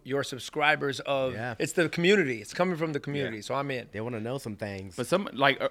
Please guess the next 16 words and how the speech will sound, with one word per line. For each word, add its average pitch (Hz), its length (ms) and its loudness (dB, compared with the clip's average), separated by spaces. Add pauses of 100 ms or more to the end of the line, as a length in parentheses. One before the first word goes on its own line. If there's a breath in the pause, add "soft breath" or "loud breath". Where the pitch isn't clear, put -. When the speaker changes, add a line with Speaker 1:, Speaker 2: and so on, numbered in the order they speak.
(100)
Speaker 3:
some 196 240 2
of 202 100 4
our 156 120 12
early 160 220 6
episodes, 147 380 2
if 120 100 -2
you 151 100 4
haven't 131 200 4
heard 135 220 2
'em, 113 220 0
you 127 180 -2
might 156 120 6
wanna 131 220 6
go 123 160 4
back 123 300 4
to 113 340 0